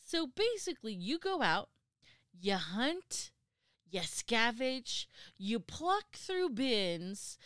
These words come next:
looking for that perfect orange sacrifice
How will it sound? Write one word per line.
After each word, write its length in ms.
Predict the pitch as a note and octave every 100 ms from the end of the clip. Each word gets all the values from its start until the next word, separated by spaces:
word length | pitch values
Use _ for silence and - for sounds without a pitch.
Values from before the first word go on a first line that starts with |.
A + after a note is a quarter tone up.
| - - - _
looking 540 | E4 C5+ - F3+ D#3+ G#3
for 220 | A3+ A3+
that 300 | A#3+ - -
perfect 640 | - A4 G#4+ F3+ D#3 - _ _ _
orange 460 | F#3+ A3+ F4 G4+ G4+
sacrifice 960 | - B4+ B4+ A3 - C#3 C3 D#3 -